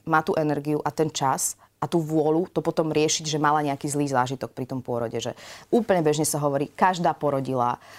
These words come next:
a na to zabudneš a všetko bude v poria-, hlavne, že je dieťa v poriadku, hlavne, že ty si v poriadku. A už keď máme túto paradigmu nastavenú, že nech sa tam udialo čokoľvek, hlavne, že ja žijem, aj dieťa žije a už chcem na to zabudnúť,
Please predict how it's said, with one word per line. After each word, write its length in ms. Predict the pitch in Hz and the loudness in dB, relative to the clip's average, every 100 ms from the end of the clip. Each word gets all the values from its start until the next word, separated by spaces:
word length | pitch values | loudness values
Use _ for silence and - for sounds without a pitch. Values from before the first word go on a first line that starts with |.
| - | -2
a 60 | - | 2
na 160 | 185 180 | 2 2
to 80 | 160 | 2
zabudneš 800 | 151 139 139 131 127 127 - - | 2 0 0 0 0 -2 -6 -6
a 80 | |
všetko 320 | - 214 - 170 | 0 0 2 0
bude 160 | 147 | 2
v 80 | 147 | 0
poria-, 280 | - 147 - | 0 0 2
hlavne, 320 | 190 190 196 | 6 6 4
že 160 | 180 165 | 2 4
je 80 | 156 | 4
dieťa 320 | 147 139 147 | 4 2 0
v 80 | - | -4
poriadku, 400 | 135 131 123 - | -4 -2 -4 -6
hlavne, 320 | 127 143 156 | 2 2 4
že 160 | 143 131 | 0 -2
ty 80 | |
si 80 | 123 | -4
v 120 | 107 | -4
poriadku. 440 | - 87 62 - - - - - | -4 -6 -6 -10 -16 -16 -8 4
A 80 | 160 | 4
už 80 | - | 6
keď 160 | 202 | 2
máme 160 | 190 185 | 4 2
túto 160 | 185 | 2
paradigmu 400 | 180 160 165 165 165 | 4 4 4 2 2
nastavenú, 480 | 147 147 160 156 156 | 2 2 2 2 0
že 160 | 147 143 | 0 -4
nech 160 | - 196 | -2 -2
sa 160 | - 185 | 0 2
tam 160 | 151 | 2
udialo 240 | 151 151 139 | 4 2 2
čokoľvek, 480 | 139 - 151 156 | -2 0 2 2
hlavne, 240 | 143 143 147 | 2 0 2
že 160 | 139 | 2
ja 80 | 139 | 2
žijem, 320 | 139 147 147 | 2 2 2
aj 80 | 135 | 0
dieťa 300 | 131 131 139 | 0 0 2
žije 260 | 139 143 143 139 | 0 2 2 2
a 80 | |
už 240 | - 143 - | 0 -4 -2
chcem 160 | 160 | 0
na 80 | 135 | 0
to 80 | 139 | 0
zabudnúť, 560 | 135 131 139 147 147 | 0 0 0 -2 -2